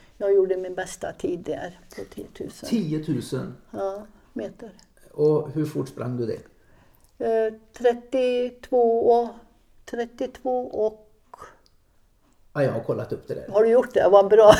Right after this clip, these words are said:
Speaker 2: Eh,
Speaker 1: <laughs> Jag
Speaker 2: det
Speaker 1: har nog på ett papper
Speaker 2: eh,
Speaker 1: här, men
Speaker 2: det, du, du finns på Wikipedia.
Speaker 1: Jaha.
Speaker 2: Finns man på Wikipedia så existerar man i världen. Så att det, det är ett tecken på att man har levt
Speaker 1: Ja, vad
Speaker 2: och,
Speaker 1: bra.
Speaker 2: eller kanske förhoppningsvis fortfarande lever.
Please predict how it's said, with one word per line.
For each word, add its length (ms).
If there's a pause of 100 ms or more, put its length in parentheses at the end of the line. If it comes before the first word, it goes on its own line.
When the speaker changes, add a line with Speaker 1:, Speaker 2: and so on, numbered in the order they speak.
(380)
Speaker 2:
Eh, 200
Speaker 1:
<laughs> 100 (260)
Jag 160
Speaker 2:
det 60
Speaker 1:
har 220
nog 220
på 80
ett 140
papper 360
Speaker 2:
eh, 60
Speaker 1:
här, 160
men 360 (800)
Speaker 2:
det, 340
du, 220
du 120
finns 320
på 140
Wikipedia. 720 (440)
Speaker 1:
Jaha. 360 (280)
Speaker 2:
Finns 320
man 160
på 100
Wikipedia 760
så 140
existerar 720
man 200
i 20
världen. 380 (640)
Så 160
att 140 (100)
det, 200
det 80
är 60
ett 100
tecken 320
på 80
att 140
man 140
har 140
levt 720
Speaker 1:
Ja, 160
vad 160
Speaker 2:
och, 40
Speaker 1:
bra. 100
Speaker 2:
eller 120
kanske 280
förhoppningsvis 560
fortfarande 420
lever. 240